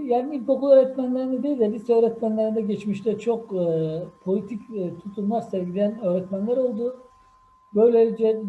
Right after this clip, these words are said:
liselerde, e, fikir çatışmalarına dayalı, e, cinayetler bile işlendi. E,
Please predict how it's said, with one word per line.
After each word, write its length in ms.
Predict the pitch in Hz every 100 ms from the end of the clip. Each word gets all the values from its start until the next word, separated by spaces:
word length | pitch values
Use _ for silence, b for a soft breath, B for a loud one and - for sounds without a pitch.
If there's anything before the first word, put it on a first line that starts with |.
| 185
liselerde, 840 | 190 220 - 208 196 190 185 190 196 - _ _ _ 202
e, 200 | 170 165
fikir 360 | 170 190 247 -
çatışmalarına 840 | 196 196 - 180 180 175 190 180
dayalı, 540 | 170 160 160 170 185 -
e, 200 | 170 160 156 151 - _ 175
cinayetler 680 | 175 180 180 180 202 208
bile 160 | 170 156
işlendi. 600 | 143 - 151 143 156 202 - _ _ _ _ _ _ _ _ -
E, 800 | 170 170 170 165 165 160 156